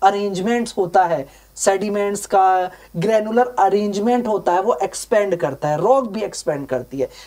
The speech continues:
जब temperature कम होता है तो वो क्या करती है? Contract करती है, जिसके कारण बार बार expand और contract होने के कारण cracks आते हैं और उसी के कारण weathering होती है। चलो अब बहुत ज्यादा चीजें हो गई, अब हम बात करते हैं exfoliation।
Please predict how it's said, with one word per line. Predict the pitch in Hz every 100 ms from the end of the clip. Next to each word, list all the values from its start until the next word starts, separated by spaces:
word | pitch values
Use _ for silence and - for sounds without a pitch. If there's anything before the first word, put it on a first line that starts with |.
| -
जब | 226 233
temperature | 214 190 196 208 202 233
कम | - 196
होता | 185 180 180
है | 185 190
तो | 208
वो | 180 196
क्या | 196 202
करती | 202 170 233
है? | 247
Contract | - 139 143 - 147 151
करती | - 127 - 131
है, | 131 - - -
जिसके | 180 233 - 277
कारण | 190 180 220
बार | 185 160 170
बार | 175 214 -
expand | 175 - - 233 233
और | 208
contract | - 170 170 196 180
होने | 175 170
के | 175 175
कारण | 156 208 269
cracks | 269 320 311 -
आते | 165 - 190
हैं | 311 311 - -
और | 320
उसी | 392 240 254
के | 196 160
कारण | 139 240 247
weathering | 147 120 117
होती | 120 110 127
है। | 139 - - _
चलो | 302 311
अब | 277
बहुत | 202 - 254
ज्यादा | 214 190 196
चीजें | 202 190 190
हो | 185
गई, | 254
अब | 220 208
हम | 202
बात | 180 226 -
करते | 170 156
हैं | 285 -
exfoliation। | 220 - 190 160 131 120 131